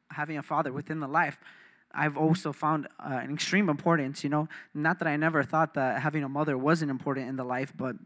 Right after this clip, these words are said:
it's really important not just to have the father in the life, but to also have the mother in the life, which I'm gonna jump in in just a little bit. So, like I said, but how much does a father affect in discipleship?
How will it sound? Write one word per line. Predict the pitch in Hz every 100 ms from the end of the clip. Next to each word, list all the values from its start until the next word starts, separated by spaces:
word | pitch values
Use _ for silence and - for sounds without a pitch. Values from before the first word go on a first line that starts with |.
| _ _ _ _ _ _ -
it's | - -
really | 160 160
important | 143 - 165 156 139 -
not | 147 156 -
just | 156 -
to | 147
have | 143
the | 139
father | - 151 170 151
in |
the | 131
life, | 127 123 120 - - _
but | 135 -
to | 143 131
also | 143 143
have | 135
the | 135
mother | 139 156
in | 139 117
the |
life, | 120 120 135
which | 131 -
I'm | 135
gonna | 135 123
jump | 139 135
in | 143
in | 135 123
just | 135 -
a |
little | 151
bit. | 139 123 - - - - - - _ _ _ _ _ _ _ -
So, | 185 180 139 -
like | 180
I | 180
said, | 175 151 131 _ _ _ _ _ _ -
but | 131
how | 139 160
much | 175 175
does | - 143
a | 135
father | - 147 147
affect | 135 - 151 147 - -
in | 139
discipleship? | 135 - 143 123 127 - 113